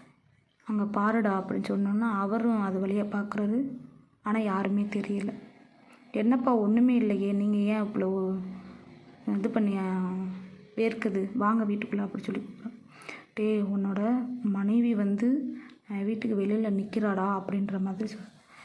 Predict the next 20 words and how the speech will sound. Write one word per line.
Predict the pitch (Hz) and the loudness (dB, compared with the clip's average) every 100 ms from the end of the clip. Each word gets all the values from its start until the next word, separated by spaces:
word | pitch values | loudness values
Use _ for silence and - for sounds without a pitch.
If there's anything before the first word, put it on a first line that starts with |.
| - - | -20 -10
"அப்பா, | 214 277 269 - - | 0 2 2 -2 -8
சும்மா | - 233 269 | 0 4 6
இருங்கப்பா, | 262 240 226 220 208 - - - | 6 4 2 0 -4 -8 -16 -12
அவ | 196 202 | -6 -6
செத்து | 208 208 208 240 220 202 190 185 190 - - - | -2 -4 0 2 4 2 0 -4 -8 -16 -18 -8
ரெண்டு | 196 202 | -2 0
நாள் | 226 226 | 2 2
ஆச்சு, | 202 208 240 240 240 | 0 -2 -2 -2 -4
இப்ப | - 220 | -6 -2
போய் | 208 233 226 220 | 2 2 2 2
நிக்கிறா | 202 - 202 208 | 0 0 0 0
வைக்கிறான்னு | 190 185 196 190 - | -2 -2 -2 -2 -2
சொல்லிக்கிட்டு, | 190 202 - - - - - | -4 -6 -8 -16 -20 -18 -2
வாங்கப்பா, | 214 247 240 208 - - 196 | 2 4 4 0 -4 -6 -4
ஏதோ | 196 226 | 0 2
உங்களுக்கு | 208 196 196 | 0 0 0
ஆயிருச்சு" | 196 214 214 - 202 | 2 0 -2 -4 -4
அப்படின்னு | - - 196 202 | -2 -2 -2 -2
சொல்லி | 190 220 240 202 185 196 - - - - | 0 2 2 2 0 -2 -6 -14 -12 -6
சமாதானப்படுத்துறாரு. | 190 202 208 185 185 - - | -2 0 0 -2 -4 -6 -6